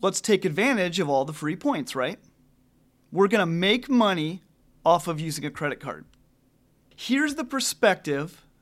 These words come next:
that I want to unpack today. Your credit card points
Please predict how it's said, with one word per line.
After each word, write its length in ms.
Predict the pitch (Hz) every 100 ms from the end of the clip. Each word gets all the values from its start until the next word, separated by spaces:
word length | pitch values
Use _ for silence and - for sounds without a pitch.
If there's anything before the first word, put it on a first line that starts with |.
| -
that 140 | 160
I 80 | 165
want 240 | 165 170
to 140 | 185 160
unpack 380 | 156 160 147
today. 280 | - 135 110 - _ _ _ _ _ _ _ _ _ _ _ _ - - - - _ _
Your 140 | - 156
credit 340 | - 196 262
card 260 | 240 233 220
points 400 | - 208 202